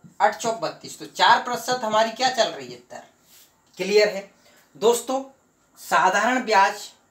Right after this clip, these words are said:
काफ़ी अच्छा टॉपिक है, मैंने दो भाग में लगभग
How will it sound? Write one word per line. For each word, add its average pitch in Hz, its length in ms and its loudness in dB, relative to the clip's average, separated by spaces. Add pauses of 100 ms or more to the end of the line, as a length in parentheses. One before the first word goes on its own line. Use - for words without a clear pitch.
(840)
काफ़ी 190 300 4
अच्छा 262 260 2
टॉपिक 240 440 -6
है, 233 160 -10 (240)
मैंने 208 180 0
दो 240 200 -2
भाग 226 280 2
में 226 100 0
लगभग 208 440 -4